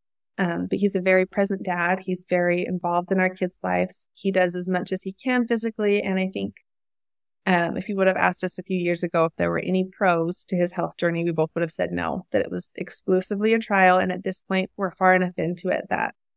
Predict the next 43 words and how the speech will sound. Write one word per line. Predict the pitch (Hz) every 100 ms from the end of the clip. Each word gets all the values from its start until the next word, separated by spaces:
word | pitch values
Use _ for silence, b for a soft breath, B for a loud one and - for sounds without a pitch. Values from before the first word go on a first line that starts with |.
| _ _ _ -
I | 202
had | 196
a |
conversation | 202 196 190 190 185 202
with | 190 -
him, | 185 185 190 -
um, | 190 185 185
a | 190
few | 208 202
weeks | 208 -
ago | 214 190 180
where | 180
he | - 190
said, | 202 190 - 185
"I | 190
know | 185 180
that | 190
I'm | 185
a | 180
better | 180 185 180
dad | 180 175 185 - - _ -
because | 170 170 175 185
of | 175 -
what | 180
I've | 170
gone | - 165 185
through," | 180 165
because | 165 160 170 165 - _ _ _ _ _ -
he | 208
had | 190 220 262
so | -
many | 220 196
hobbies | 175 185 208 220
before | 175 165 165 165
that | 165
he | - 190 180 175 175
was | 180
out | 170 -
doing | 180 175 170
active | 165 180
stuff | - 175 180
a |
lot. | 180 175